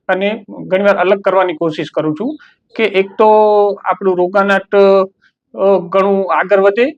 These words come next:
અને એમાં અલગ અલગ કૃતિઓ પણ બનતી થાય. એટલે હું દર વખતે કાંઈક ને કાંઈક અનોખું કરવાનું ટ્રાય કરું છું અને એ, આ વખતે મેં, અ, શિવલિંગની કૃતિ બનાવી છે, જે આપણા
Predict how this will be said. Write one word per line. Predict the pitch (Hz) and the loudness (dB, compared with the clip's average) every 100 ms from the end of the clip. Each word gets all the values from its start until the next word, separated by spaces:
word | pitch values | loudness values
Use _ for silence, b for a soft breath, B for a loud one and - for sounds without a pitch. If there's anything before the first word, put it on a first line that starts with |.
| _ | _
અને | 190 208 | -8 -8
એમાં | 190 208 226 | -6 -6 -4
અલગ | 196 220 | -4 -2
અલગ | 233 240 | -2 -2
કૃતિઓ | - 180 196 233 | -4 -8 -2 0
પણ | 240 202 | 0 0
બનતી | 180 180 160 | -2 0 -2
થાય. | 143 127 - b b | -2 -4 -8 b b
એટલે | 160 208 | -10 -4
હું | 220 180 | -4 -2
દર | 185 233 262 _ _ _ | 0 0 -2 _ _ _
વખતે | 339 190 185 185 226 | -12 -6 -4 -2 -4
કાંઈક | 262 180 202 | -4 -4 -4
ને | 208 | -4
કાંઈક | 202 226 262 _ - | -2 -2 -2 _ -4
અનોખું | 190 214 202 | -2 -2 -2
કરવાનું | 190 185 190 240 302 b b b b | 0 2 0 -2 -6 b b b b
ટ્રાય | - 185 180 | -2 -2 0
કરું | 180 175 | 0 -2
છું | - 135 - _ | -4 -12 -18 _
અને | 160 175 | -6 -4
એ, | 151 185 202 202 - - _ | -6 -2 -2 -2 -10 -20 _
આ | 190 220 | 0 2
વખતે | 196 208 190 | 0 -2 -4
મેં, | 196 190 294 - - | -2 -4 -8 -10 -16
અ, | 165 185 190 185 | -8 -4 -4 -4
શિવલિંગની | - 175 202 233 220 | -6 -6 -2 -2 -2
કૃતિ | 208 175 170 214 302 - _ _ _ _ | -6 -12 -4 -2 -2 -6 _ _ _ _
બનાવી | 175 185 170 | -2 0 0
છે, | 151 | 0
જે | 156 180 | 0 0
આપણા | 180 175 | 0 0